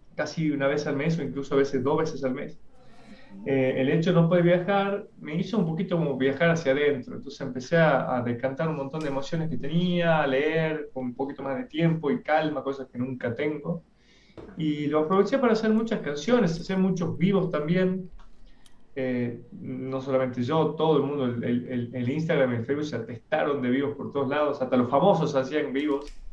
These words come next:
Así que fue de mucha actividad y de consolidación, con un público muy lindo que me sigue, que me escucha, que me apoya. Y además, eh, era un ejercicio, ¿no? Para mantenerse activo y,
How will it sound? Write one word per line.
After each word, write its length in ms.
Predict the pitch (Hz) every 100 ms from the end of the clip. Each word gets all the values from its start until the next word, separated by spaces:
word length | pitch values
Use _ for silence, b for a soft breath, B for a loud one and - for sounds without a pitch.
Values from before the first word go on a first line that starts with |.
| - b b b b b -
Así 360 | 135 - 165
que 340 | 165 160 151 147
fue 120 | 208
de 80 | 220
mucha 240 | 208 202
actividad 480 | 196 - 208 220 240
y 60 | 226
de 180 | 185 -
consolidación, 960 | 180 190 170 175 180 180 - 220 165
con 140 | 139 147
un 80 | 151
público 320 | 170 165 139
muy 180 | 127 147
lindo 260 | 151 156 127
que 60 | 127
me 120 | 120
sigue, 360 | 165 175 160
que 100 | 135
me 100 | 123
escucha, 320 | 117 151 151 127
que 80 |
me 80 | 123
apoya. 560 | 127 - 165 165 180 185 - B B B -
Y 320 | 143 139 131 131
además, 600 | 135 156 214 - - -
eh, 220 | 143 139 147
era 160 | 156
un 140 | 139 127
ejercicio, 580 | 120 147 - 247 175
¿no? 160 | 156 165
Para 140 | 160
mantenerse 480 | 131 131 147 160 165
activo 500 | 160 - 196 226 185
y, 180 | 135 123